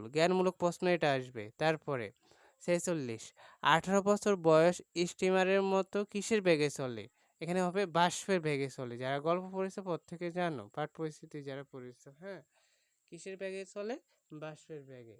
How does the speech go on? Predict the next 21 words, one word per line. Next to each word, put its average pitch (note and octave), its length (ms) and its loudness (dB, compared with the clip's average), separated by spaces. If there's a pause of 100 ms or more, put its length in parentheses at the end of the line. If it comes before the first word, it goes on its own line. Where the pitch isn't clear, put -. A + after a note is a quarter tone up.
এটা D#3 220 -12
জ্ঞানমূলক F3 440 -8
প্রশ্ন E3 220 -12 (140)
আসবে। A#2+ 280 -12
এই C#3+ 100 -8
যে D#3+ 140 -4
আমরা E3 120 -2 (100)
এমসিকিউ E3 400 -6
যেগুলো F3+ 240 0 (100)
দিতেছি, F3+ 340 -8 (460)
এগুলো D#3+ 160 0 (100)
এমসিকিউ D#3+ 400 -6 (140)
আসবে, F3+ 240 -4 (380)
জ্ঞানমূলক D#3+ 500 0
প্রশ্ন D3+ 260 -8 (260)
কয়েকটা D3 380 -4 (380)
আসবে। C#3+ 340 -4 (640)
তারপরে E3+ 420 -4 (680)
সেই G3+ 280 0 (120)
ফুল G#3+ 260 -8 (200)
আমাদেরই F3 520 -4